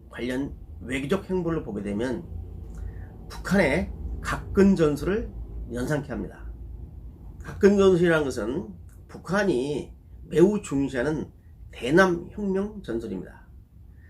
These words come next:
그럼 이 각근전술의 유래부터 살펴보겠습니다. 천구백육십구 년에 김일성이가 북한의 그 간첩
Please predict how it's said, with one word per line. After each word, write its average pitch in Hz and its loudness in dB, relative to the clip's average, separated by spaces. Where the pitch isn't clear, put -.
그럼 151 0
이 127 -4
각근전술의 156 2
유래부터 139 2
살펴보겠습니다. 110 -8
천구백육십구 240 4
년에 120 -2
김일성이가 151 0
북한의 196 2
그 120 0
간첩 165 2